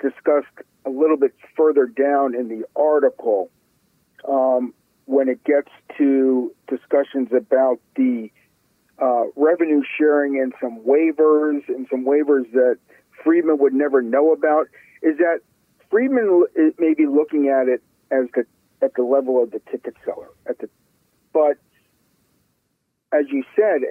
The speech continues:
when it's in Ashburn and it's being looked at by the accountants in the finance offices, it, it takes on a much different, um, tone, because they know what,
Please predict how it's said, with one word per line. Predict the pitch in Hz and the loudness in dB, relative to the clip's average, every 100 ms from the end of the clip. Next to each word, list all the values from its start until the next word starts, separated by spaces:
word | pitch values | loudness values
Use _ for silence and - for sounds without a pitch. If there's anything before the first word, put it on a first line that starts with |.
| - | -8
when | 165 165 | -4 -4
it's | 156 - | -4 -4
in | 143 | -4
Ashburn | - 185 226 233 - 156 139 131 | -4 -2 -2 -4 -4 -2 0 -2
and | 139 | -4
it's | 131 _ | -6 _
being | 165 147 135 | -2 -2 0
looked | 175 185 165 | -2 -2 -2
at | 151 139 _ - | -2 -6 _ -4
by | 143 139 135 123 _ _ _ _ - | 0 0 0 -2 _ _ _ _ -4
the | 135 | -2
accountants | 135 - 196 208 151 123 110 - | -2 -4 -2 -2 -4 -12 -12 -6
in | 139 | -4
the | 135 | -4
finance | - 175 214 202 143 123 139 | -4 -2 0 0 -2 -2 0
offices, | 127 120 120 131 127 117 _ _ - | 0 -2 -4 -2 -4 -6 _ _ -16
it, | 131 - | -16 -10
it | - 294 | -6 -6
takes | - 392 - | -2 -4 -2
on | 381 349 | -2 0
a | |
much | 311 - - _ | 0 -2 -4 _
different, | - - - 302 269 - _ _ _ _ _ _ _ _ - | -4 -2 0 -2 -2 -8 _ _ _ _ _ _ _ _ -4
um, | 131 127 127 117 - _ _ _ _ _ _ _ _ - | 0 0 -2 -6 -16 _ _ _ _ _ _ _ _ -8
tone, | 247 262 214 151 | -2 0 0 0
because | 143 143 156 131 | -2 0 -2 0
they | 175 220 | -2 -2
know | 190 214 | 0 2
what, | 214 170 | 2 2